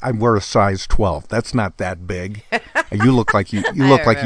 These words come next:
Speaker 2: remember
Speaker 1: wear
Speaker 2: that.
Speaker 1: about a twelve yourself."
Speaker 2: <laughs>
Speaker 1: Um,
Speaker 2: Yeah.
Speaker 1: but somebody read an article, and, and, and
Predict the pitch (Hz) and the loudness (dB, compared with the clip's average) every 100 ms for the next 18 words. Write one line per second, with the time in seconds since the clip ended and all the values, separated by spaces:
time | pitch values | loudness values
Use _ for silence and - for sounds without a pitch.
0 | 123 110 107 98 95 92 - 107 98 95 | 2 4 4 2 -2 0 2 2 0 -4
1 | - 131 - 311 349 - - - - - | -4 -4 -4 -8 -10 -10 -20 -20 -20 -12
2 | - 110 104 - - - - - 117 - | -6 -4 -6 -12 -18 -20 -8 -4 -4 -4
3 | 175 175 123 127 117 107 104 117 101 92 | -6 -2 0 0 0 -2 -2 -2 -6 -8
4 | 90 92 _ - 113 104 85 113 107 101 | -8 -12 _ -14 -10 -8 -10 -8 -6 -8